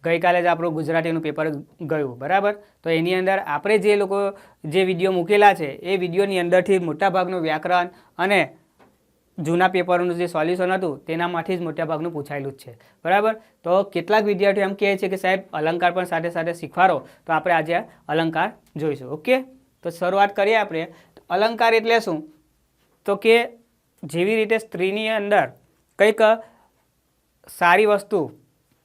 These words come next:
આભૂષણ દ્વારા, અ, પહેરાવેલું હોય તો એનાથી એને સુંદરતા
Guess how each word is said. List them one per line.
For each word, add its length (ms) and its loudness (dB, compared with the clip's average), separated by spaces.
આભૂષણ 500 -2
દ્વારા, 360 4
અ, 280 0
પહેરાવેલું 580 4
હોય 200 -2
તો 60 -6
એનાથી 320 0
એને 300 0
સુંદરતા 480 -2